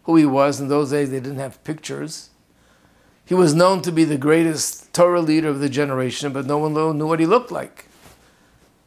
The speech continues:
Apparently, somebody did recognize him, and a few days later, there were a few hundred people waiting outside the inn to greet him. The innkeeper innocently walks outside, and he was shocked to see hundreds of people there.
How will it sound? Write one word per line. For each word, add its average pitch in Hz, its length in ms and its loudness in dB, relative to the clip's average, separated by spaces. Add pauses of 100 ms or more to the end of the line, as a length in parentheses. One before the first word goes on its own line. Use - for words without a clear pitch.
(200)
Apparently, 175 380 2
somebody 160 520 2
did 156 180 2
recognize 135 580 -2
him, 143 340 -8 (480)
and 120 100 -10
a - 20 -8
few 170 220 -4
days 180 240 2
later, 226 240 4
there 165 140 0
were 156 60 -4
a 143 40 -10
few 180 220 -4
hundred 180 280 -4
people 156 640 -6 (260)
waiting 190 460 4
outside 165 600 2
the 185 160 0
inn 190 280 2
to 180 140 -2
greet 214 260 -4
him. 190 220 -8 (1500)
The - 160 -8
innkeeper 175 460 -2
innocently 160 580 -2
walks 139 320 -2
outside, 120 600 -6 (680)
and 135 100 -8
he 151 40 -4
was 151 140 -2
shocked 208 360 0
to 170 100 -6
see 208 260 -6
hundreds 180 380 -4
of 190 120 -8
people 220 320 -4
there. 151 260 -8